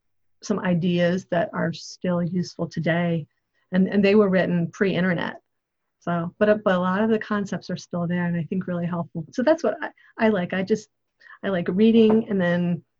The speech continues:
taking an idea and thinking, "How can I apply that today?" Whether it's a really old idea or an idea from a different industry, um, just, but just trying to think, "How,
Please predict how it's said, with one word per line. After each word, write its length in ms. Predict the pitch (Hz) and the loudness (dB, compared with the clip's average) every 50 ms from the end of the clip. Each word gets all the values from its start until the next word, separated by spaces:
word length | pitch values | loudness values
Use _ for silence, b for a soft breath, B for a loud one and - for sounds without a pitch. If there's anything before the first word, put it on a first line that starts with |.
| _ _ _ _ _ _ _ _ - - - | _ _ _ _ _ _ _ _ -20 -16 -6
taking 320 | - - 254 247 262 240 226 | 0 0 2 4 4 4 4
an 60 | 208 | 4
idea 400 | 190 185 175 185 185 185 180 170 | 4 2 2 0 2 2 2 2
and 180 | - 190 185 | 0 -2 -2
thinking, 320 | - 190 185 185 190 185 180 | -2 -4 -4 -4 -4 -4 -4
"How 200 | 165 175 240 247 | -4 -4 -4 -4
can 160 | 247 - 226 | -2 -2 -2
I 80 | 208 190 | -2 -2
apply 340 | 180 180 - 180 165 180 | -4 -6 -6 -6 -4 -4
that 200 | 175 170 170 - | -4 -4 -6 -6
today?" 520 | - - 170 - 170 - - - - - - _ _ _ _ _ _ - | -6 -8 -6 -4 -4 -4 -4 -6 -8 -14 -16 _ _ _ _ _ _ -4
Whether 200 | 202 190 196 190 | -4 -2 -2 -2
it's 100 | 190 - | -2 -2
a 60 | 214 | -2
really 180 | 214 202 196 | 0 0 -2
old 240 | - - 185 185 190 | -2 -2 -2 -2 -2
idea 520 | 214 208 214 190 220 220 214 214 214 214 214 b b b b | 0 -2 0 0 0 2 2 2 0 -2 -4 b b b b
or 160 | - 190 185 | -4 -2 -2
an 60 | 180 | -2
idea 340 | 175 170 170 156 196 190 185 175 | -2 -2 -4 -4 -4 -4 -4 -4
from 200 | - 185 185 165 | -4 -4 -4 -4
a 40 | |
different 340 | 156 180 170 - 151 151 - | -4 -4 -6 -6 -6 -4 -2
industry, 920 | 233 214 208 214 202 - - - 220 202 202 196 196 196 196 196 196 190 - _ _ _ _ _ _ - 190 | 0 0 0 -2 -4 -6 -8 -8 -6 -4 -4 -4 -4 -2 -2 -2 -4 -6 -10 _ _ _ _ _ _ -12 -8
um, 240 | 180 175 175 175 - | -6 -6 -6 -6 -8
just, 260 | - 196 185 - - _ _ _ _ _ | -10 -14 -14 -14 -18 _ _ _ _ _
but 100 | - - | -12 -10
just 200 | - - 190 - | -8 -10 -10 -10
trying 320 | - - 214 208 196 196 190 | -10 -8 -6 -6 -4 -4 -6
to 80 | 190 185 - | -6 -8 -6
think, 240 | - 185 175 165 - | -6 -6 -6 -6 -8
"How, 400 | - - 214 214 233 247 240 233 | -10 -10 -8 -6 -6 -4 -4 -6